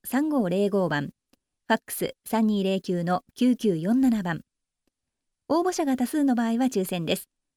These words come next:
結果は当選者のみにご連絡します。次は、新宿文化センタ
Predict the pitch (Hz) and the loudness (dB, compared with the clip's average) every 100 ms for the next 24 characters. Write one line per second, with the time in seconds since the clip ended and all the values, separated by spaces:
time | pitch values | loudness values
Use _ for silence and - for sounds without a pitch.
0 | _ - 226 - 233 226 - - 285 320 | _ -4 -2 0 2 2 0 -2 0 0
1 | 320 302 262 247 294 269 277 208 196 185 | 0 0 2 2 2 2 2 0 0 -2
2 | 180 - 175 190 - _ _ _ _ _ | -6 -6 -4 -4 -10 _ _ _ _ _
3 | _ _ _ _ _ _ _ _ _ - | _ _ _ _ _ _ _ _ _ -10
4 | 233 226 185 190 _ _ - 311 359 349 | -2 0 0 -2 _ _ -6 -2 0 0
5 | 330 285 285 269 269 233 - 170 156 | 0 0 0 0 2 2 2 0 0